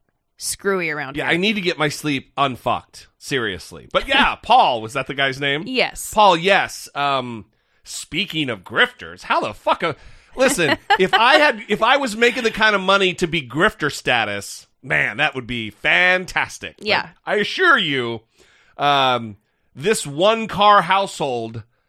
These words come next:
Speaker 2: with a twenty fifteen Toyota Corolla, <laughs> uh, I'm not a grifter, brother. Not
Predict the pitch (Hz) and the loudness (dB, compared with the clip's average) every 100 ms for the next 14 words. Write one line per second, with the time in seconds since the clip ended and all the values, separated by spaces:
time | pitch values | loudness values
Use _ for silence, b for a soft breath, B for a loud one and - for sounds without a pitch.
0 | _ _ _ 147 143 - - 202 185 190 | _ _ _ -4 -4 -6 -4 -4 -2 -4
1 | 175 - 190 180 175 190 180 - 170 185 | -4 -2 -2 -2 2 2 2 -2 4 6
2 | 170 131 120 107 _ - - 415 359 359 | 6 4 2 -2 _ -8 4 4 4 0
3 | B B B 165 175 170 160 185 214 226 | B B B 4 8 8 6 4 6 6
4 | 214 202 196 - 107 107 95 95 92 _ | 6 4 4 2 -6 -6 -4 -6 -8 _
5 | 139 170 196 202 214 | -10 0 4 6 4